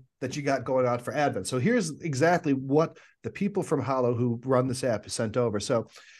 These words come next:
uh, they're gonna be doing the twelve Days of Christmas Music Challenge with Ben Rector, which is going to guide people through traditional Christmas hymns. They've got, uh, a Stay Prayed Up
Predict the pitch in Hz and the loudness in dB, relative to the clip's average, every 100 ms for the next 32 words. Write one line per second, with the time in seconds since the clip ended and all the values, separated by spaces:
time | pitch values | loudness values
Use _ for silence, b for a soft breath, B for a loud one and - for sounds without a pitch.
0 | B B B _ _ _ _ 165 143 139 | B B B _ _ _ _ 4 6 6
1 | 185 202 185 208 175 139 - 202 175 196 | 6 6 6 4 4 2 0 0 4 2
2 | 165 143 - 170 - 147 143 143 131 139 | 2 -2 -6 -8 -4 -4 0 -2 -2 -4
3 | - 117 110 123 107 143 139 104 98 127 | -2 0 0 -2 0 0 2 2 0 -2
4 | 120 139 - 139 135 127 151 131 127 127 | -4 -4 -4 -2 -2 -2 -2 -2 0 0
5 | 151 147 147 135 127 135 127 - 139 135 | -2 -4 -10 -10 -10 -8 -10 -4 -6 -4
6 | 127 - 120 - 101 - 73 - - b | -8 -4 -4 -4 -8 -10 -14 -16 -20 b
7 | b b _ _ - 127 160 143 170 160 | b b _ _ -4 2 4 4 2 2
8 | 147 - 135 123 123 - 190 190 196 - | 0 0 2 2 0 -2 2 4 2 -2
9 | - 180 175 165 | 0 0 0 -2